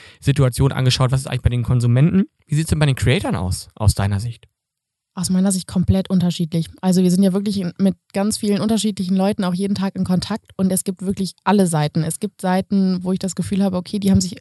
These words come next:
Speaker 2: irgendwie gar nicht so richtig damit auseinandergesetzt. Wenn man Timing abspricht, dann heißt es auf jeden Fall,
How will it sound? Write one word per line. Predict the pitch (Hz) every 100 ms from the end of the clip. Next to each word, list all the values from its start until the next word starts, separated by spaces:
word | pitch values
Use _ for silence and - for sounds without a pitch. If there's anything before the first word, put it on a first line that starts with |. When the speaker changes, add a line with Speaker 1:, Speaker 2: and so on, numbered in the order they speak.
| -
Speaker 2:
irgendwie | 196
gar | 175 175
nicht | 196
so | 180
richtig | 180 214 240
damit | 208 202
auseinandergesetzt. | 180 185 185 208 220 220 220 233 - 190
Wenn | 190
man | 190 190
Timing | - 202 214
abspricht, | - - - - 220 -
dann | - 185 190 170
heißt | 190 -
es | 180
auf | 185 196
jeden | 196
Fall, | 190 196